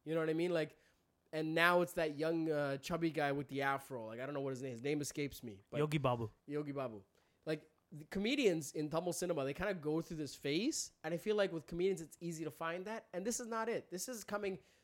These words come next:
Speaker 1: later in the season. This is, he's a veteran at this point. They bring him out of retirement. He says no, then he says yes. I don't think this is apex. I think his apex was actually years before this.
Speaker 2: Okay.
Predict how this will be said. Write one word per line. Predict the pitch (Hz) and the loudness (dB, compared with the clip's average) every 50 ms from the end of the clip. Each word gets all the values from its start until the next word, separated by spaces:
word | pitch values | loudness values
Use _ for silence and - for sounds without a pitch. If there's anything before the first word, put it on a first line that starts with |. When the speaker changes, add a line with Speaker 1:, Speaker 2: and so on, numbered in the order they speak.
| _ _ | _ _
Speaker 1:
later | - 151 160 180 196 220 220 208 208 202 | -4 0 4 4 6 6 6 6 8 6
in | 196 | 6
the | 185 170 | 4 2
season. | - - 190 175 156 143 127 | 2 0 -2 -2 -2 -4 -4
This | 147 160 165 | -6 -4 -4
is, | 185 185 | -2 -2
he's | 196 202 226 | 0 2 2
a | |
veteran | 202 196 226 226 220 226 226 220 | 4 6 6 8 8 8 6 6
at | 220 214 | 4 2
this | 214 185 | 0 -2
point. | - - - 208 202 202 202 190 | -2 -2 0 0 2 2 2 0
They | 165 160 | -2 -2
bring | 151 151 180 190 196 | -2 0 0 2 2
him | 202 202 | 4 4
out | 196 190 185 | 4 4 4
of | 180 | 2
retirement. | 180 175 - - 160 156 160 156 156 151 | 0 -2 -2 0 0 0 0 0 0 -2
He | 151 | -2
says | 143 - 190 175 156 | -2 -2 -2 0 2
no, | 160 165 170 170 165 | 4 4 6 6 6
then | 165 170 | 4 2
he | 165 | 2
says | 151 160 151 143 | 2 0 0 2
yes. | 151 147 147 - - _ _ _ _ _ _ _ - | 2 0 0 -2 -4 _ _ _ _ _ _ _ 2
I | 160 180 | 4 6
don't | 185 185 | 6 6
think | 175 170 | 4 2
this | 165 151 | 0 0
is | 147 143 - | -2 -2 0
apex. | 139 143 139 - 143 143 143 | 0 0 0 0 -2 -2 -2
I | 151 156 | 0 2
think | 165 185 | 4 4
his | 180 160 | 4 4
apex | 156 156 143 - 156 147 - | 4 2 0 -2 -6 -6 -4
was | 147 139 | -4 -4
actually | 139 135 - - 127 | -4 -4 -4 -6 -8
years | 120 123 131 131 127 123 | -8 -6 -6 -6 -6 -8
before | 107 117 113 - - 107 104 101 95 | -8 -12 -14 -14 -12 -12 -12 -12 -12
this. | 90 87 90 - - - _ _ _ _ _ _ _ _ _ _ _ _ _ _ _ - 247 | -14 -16 -18 -18 -18 -20 _ _ _ _ _ _ _ _ _ _ _ _ _ _ _ -16 -14
Speaker 2:
Okay. | 269 | -14